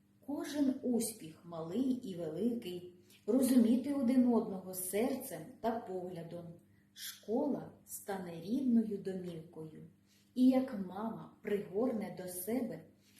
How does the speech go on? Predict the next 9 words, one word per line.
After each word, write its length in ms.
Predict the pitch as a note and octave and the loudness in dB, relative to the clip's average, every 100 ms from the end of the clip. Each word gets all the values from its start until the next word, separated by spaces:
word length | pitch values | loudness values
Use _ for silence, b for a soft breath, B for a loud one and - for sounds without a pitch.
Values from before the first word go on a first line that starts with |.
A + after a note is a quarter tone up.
| b | b
своїх 560 | - G#3+ A3+ A#3 G#3 | -2 4 6 6 4
дітей, 540 | - A3 - F3 E3+ E3+ E3+ | 2 -2 -2 -6 -8 -10 0
дасть 320 | C4 B3+ - | 2 2 0
їм 220 | A3+ A3 | 2 2
тепло, 720 | G3+ F#3+ F3 F#3 A3 A3+ - - | 0 -6 -8 -2 0 0 -2 -10
радість, 720 | F#3+ A3+ - E3 - - - | -2 -2 -2 -6 -12 -16 -18
щастя 680 | - - G3+ A3+ - - D#3 - b b b | -16 -4 0 0 -2 -8 -16 -18 b b b
і 120 | A#3+ A#3 | 0 2
знання, 720 | G#3+ G#3+ G#3 F#3 F3 E3 | 2 2 2 -2 -6 -10